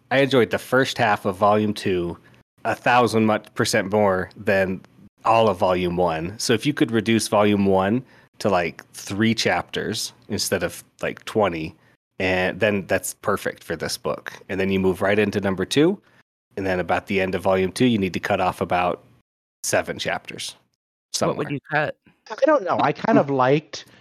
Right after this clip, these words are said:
Speaker 3: the
Speaker 1: I don't know.
Speaker 3: description of getting the bogwood.
Speaker 2: I love that part.
Speaker 1: See, I, ah,
Speaker 3: It was
Speaker 1: I,
Speaker 3: hilarious.
Speaker 1: funny where he's just like, "Okay, we're gonna have to sit here for nine hours."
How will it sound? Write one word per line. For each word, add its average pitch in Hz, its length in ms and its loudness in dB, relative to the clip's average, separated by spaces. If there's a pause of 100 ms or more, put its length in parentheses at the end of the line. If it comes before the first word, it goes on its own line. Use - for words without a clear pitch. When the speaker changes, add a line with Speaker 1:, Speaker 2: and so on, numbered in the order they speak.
(160)
Speaker 3:
the 147 80 4
Speaker 1:
I - 20 2
don't 123 40 -10
know. 135 80 2
Speaker 3:
description 139 600 2
of 117 160 0
getting 123 380 0
the 117 120 0
bogwood. 107 760 -2 (840)
Speaker 2:
I 185 120 2
love 170 200 2
that 117 160 -6
part. 90 360 -8
Speaker 1:
See, 160 420 4
I, 170 560 4 (920)
ah, 120 320 -2
Speaker 3:
It 160 140 0
was 156 120 4
Speaker 1:
I, - 40 0
Speaker 3:
hilarious. 123 720 2
Speaker 1:
funny 143 380 2
where 120 180 4
he's 120 140 2
just 127 160 2
like, 131 160 2
"Okay, 160 220 4
we're 143 80 6
gonna 139 140 4
have 135 100 4
to 165 80 0
sit - 200 2
here 113 160 2
for 113 160 0
nine 107 300 2
hours." 90 500 0